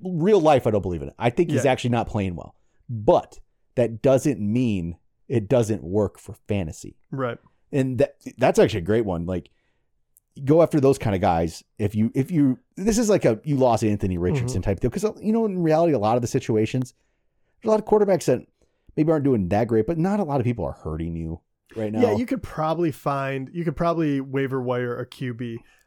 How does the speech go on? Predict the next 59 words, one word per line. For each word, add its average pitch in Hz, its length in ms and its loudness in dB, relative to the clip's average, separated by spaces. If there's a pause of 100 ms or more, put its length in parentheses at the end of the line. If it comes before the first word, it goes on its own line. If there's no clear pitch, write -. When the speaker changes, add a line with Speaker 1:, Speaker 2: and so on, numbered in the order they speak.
Speaker 2:
I, 185 200 -2
I 180 60 -2
will 277 180 -2
say, 190 320 -2
if 160 180 -4
you 233 180 -4
had 185 320 -2
to 151 440 -2
retool 143 540 -2
a 123 40 -2
team, 123 380 -10 (160)
and 143 100 -6
we'll 143 120 -4
bring 147 180 -4
it 135 80 -4
back, 127 180 0
Speaker 1:
Yeah. - 440 -6
Speaker 2:
uh, 135 280 0 (500)
main 185 400 -2
two 156 220 -4
questions. 117 520 -8
Number 180 240 -2
one, 160 260 -2
and 139 140 -6
it 139 100 -4
all 156 140 -2
depends 143 260 -2
Speaker 1:
Yeah. 170 80 0
Speaker 2:
on 139 80 -2
your 131 80 -4
makeup, 123 360 -6
I 120 100 -4
get 117 180 -8
that, 113 200 -8
but 127 180 -6 (460)
overall, 151 680 0
are 135 140 -2
you 175 180 -6
looking, 151 720 -6 (240)
because 147 180 -4
wide 151 200 -2
receiver 143 320 -4
might 139 200 -2
be 131 280 -4
easier 135 320 -6
to 120 80 -6
trade 135 260 -6
for, 147 120 -4
are 135 40 -4
you 131 140 -4
looking 151 220 -2
Speaker 1:
Yeah. 123 60 -2
Speaker 2:
to 127 100 -2
go 127 120 -2
wide 123 260 -4
receiver 127 340 -6
heavy 127 280 -4
immediately? 131 560 -6
Speaker 1:
Yeah, 98 280 2